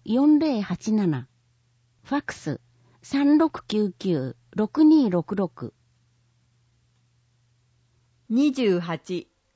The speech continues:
Speaker 2: 秋の高等文化芸術祭、九月二十三日、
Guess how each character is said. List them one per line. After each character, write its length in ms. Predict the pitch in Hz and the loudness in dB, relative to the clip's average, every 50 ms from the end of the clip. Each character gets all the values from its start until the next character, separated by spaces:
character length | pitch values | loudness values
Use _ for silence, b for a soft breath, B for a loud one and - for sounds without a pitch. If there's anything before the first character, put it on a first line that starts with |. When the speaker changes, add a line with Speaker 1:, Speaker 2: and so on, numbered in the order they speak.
| _ _ _ _ _ _ _ | _ _ _ _ _ _ _
Speaker 2:
秋 320 | - 269 285 277 - 262 214 | -6 -4 -4 -4 -4 -4 -2
の 240 | 185 165 139 - - _ _ _ | -2 -4 -6 -8 -12 _ _ _
高 240 | - 285 294 294 294 | -2 0 0 0 0
等 320 | - - 285 277 277 262 | -2 -4 -4 -2 -2 -2
文 260 | 208 240 269 285 269 | -2 -4 -4 -4 -4
化 160 | 269 - 269 | -4 -4 -4
芸 280 | 247 220 247 254 254 233 | -4 -2 -2 -4 -4 -4
術 280 | 208 247 240 - 247 233 | -4 -6 -6 -6 -8 -8
祭、 360 | - 196 143 147 147 - - _ _ _ _ _ _ _ _ _ _ _ | -8 -8 -8 -8 -8 -12 -16 _ _ _ _ _ _ _ _ _ _ _
九 100 | - 294 | -8 -4
月 280 | 302 302 277 262 - 202 | -2 -2 -2 -2 -2 -2
二 180 | 202 226 254 220 | -2 0 -2 -2
十 240 | 220 220 190 170 | -2 -4 -4 -4
三 280 | 156 - 226 220 208 190 | -4 -6 -6 -4 -4 -4
日、 440 | 180 170 151 - - 160 160 - | -4 -4 -6 -10 -10 -10 -10 -10